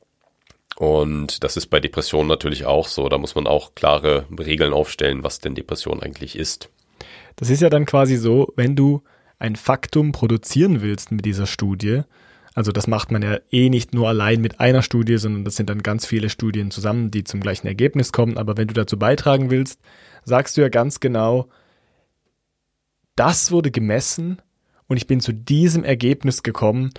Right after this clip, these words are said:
Speaker 2: und das ist eigentlich alles, was das Faktum aussagt.“ Also du sagst, es gibt so und so eine große Wahrscheinlichkeit, dass schlechtes Essverhalten mit Depression zusammenhängt. Und eigentlich genau gesehen ist das die Aussage der Studie und nicht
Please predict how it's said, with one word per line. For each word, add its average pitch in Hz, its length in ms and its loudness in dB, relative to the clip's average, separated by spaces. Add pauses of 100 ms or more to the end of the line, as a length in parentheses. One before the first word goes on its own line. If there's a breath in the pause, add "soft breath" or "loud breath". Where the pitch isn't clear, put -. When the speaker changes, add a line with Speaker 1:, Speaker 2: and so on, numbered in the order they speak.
(120 loud breath)
Speaker 2:
und 120 240 -4
das 123 200 2
ist - 100 -2
eigentlich 127 300 -2
alles, 165 400 2
was 113 140 0
das - 180 -6
Faktum - 560 -4
aussagt.“ 110 640 -2
Also 110 160 -2
du 120 80 0
sagst, 110 340 0
es - 140 -4
gibt - 240 -6
so 143 340 4
und 143 240 -2
so 135 400 4 (300)
eine 131 140 0
große 127 420 2
Wahrscheinlichkeit, 113 880 0
dass 104 160 -2
schlechtes - 420 0
Essverhalten 107 800 -2
mit 104 160 -6
Depression 113 560 -2
zusammenhängt. 104 800 -4 (760 loud breath)
Und 135 140 2
eigentlich 135 280 0
genau 127 260 4
gesehen 147 320 4
ist - 220 -6
das 135 220 0
die - 120 0
Aussage 123 480 2
der 107 100 -2
Studie 120 520 -2 (260 loud breath)
und 123 180 0
nicht 135 360 0